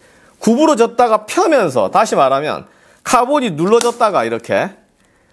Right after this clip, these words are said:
피는 동작에서 탄성을 얻는데 구부러지지도 않고 펴지지도 않고 그냥 그대로 지면에 닿는다. 왜냐하면 전족부 쪽에만,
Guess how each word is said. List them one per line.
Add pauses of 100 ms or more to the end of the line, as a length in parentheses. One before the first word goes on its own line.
(220)
피는
동작에서
탄성을
얻는데 (720)
구부러지지도
않고 (140)
펴지지도
않고
그냥
그대로
지면에
닿는다. (1500)
왜냐하면
전족부
쪽에만,